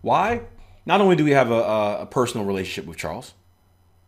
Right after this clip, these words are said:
not only is he a friend of all of ours, which is, which is big, but aside the fact, right,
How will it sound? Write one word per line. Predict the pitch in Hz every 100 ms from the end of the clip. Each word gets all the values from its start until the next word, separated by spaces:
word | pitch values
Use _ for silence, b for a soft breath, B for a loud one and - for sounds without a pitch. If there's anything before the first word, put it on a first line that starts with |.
| _ _ _ _ _ _ _ _
not | 107 139
only | 131 120
is | 117
he | 110
a | 98
friend | - 120
of | 101
all | 85 82
of | 80
ours, | 78 85
which | 92 87
is, | 85 -
which | 101
is | 85
big, | 78 135 98
but | 95
aside | - 147 196
the |
fact, | 151 90 92 -
right, | 110 120